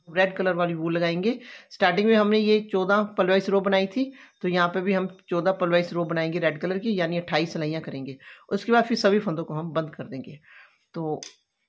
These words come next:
फ्रेंड, ये वाला पार्ट बना के फ्रेंड्स फिर मैं आपको दिखाती हूँ। तो फ्रेंड, मैंने ब्लैक और रेड ये दोनों पार्ट भी कंप्लीट कर लिए हैं। तो इस तरह से ये सॉक्स दिखाई देगी।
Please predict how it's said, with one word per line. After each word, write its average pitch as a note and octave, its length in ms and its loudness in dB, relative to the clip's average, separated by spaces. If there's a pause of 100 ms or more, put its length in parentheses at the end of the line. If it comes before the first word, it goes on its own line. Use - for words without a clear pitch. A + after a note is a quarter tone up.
(220)
फ्रेंड, F#3+ 220 0 (120)
ये F3 200 2
वाला A3+ 160 2 (100)
पार्ट D#3 280 2
बना D3+ 300 -4
के A3 100 -12 (640)
फ्रेंड्स F3 280 -4
फिर F3+ 120 -6
मैं E3+ 120 -4
आपको D3+ 240 -8
दिखाती C#3+ 440 -16
हूँ। - 140 -18 (1700)
तो G3+ 60 -12
फ्रेंड, A3 240 -4
मैंने G3+ 280 2 (120)
ब्लैक D#3+ 480 0
और D#3 140 -8
रेड D3 260 -2 (340)
ये D#3 120 -6
दोनों F#3 280 -4
पार्ट D#3+ 240 -2
भी D3+ 120 -10
कंप्लीट D#3 440 -8
कर C#3+ 100 -8
लिए C#3+ 220 -6
हैं। G3 160 -4 (1000)
तो - 120 -12
इस G#3+ 200 -6
तरह G#3+ 160 2
से G#3 120 -4
ये G3 100 -2
सॉक्स D3+ 320 -8
दिखाई D#3 300 -6
देगी। D3 280 -6